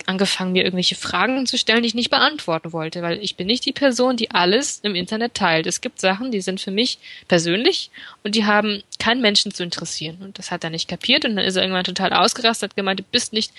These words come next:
viel anders als die anderen berühmten Personen auch, du bist so ein richtiger Großkotz und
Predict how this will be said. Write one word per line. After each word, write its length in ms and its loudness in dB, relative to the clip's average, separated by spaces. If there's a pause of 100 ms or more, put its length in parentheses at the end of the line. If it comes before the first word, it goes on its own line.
(180)
viel 200 0
anders 360 2
als 200 -2
die 120 -10
anderen 360 0
berühmten 360 -2
Personen 400 0
auch, 200 2
du 80 -8
bist 160 -4
so 60 -2
ein 60 0
richtiger 320 0
Großkotz 760 2
und 280 -2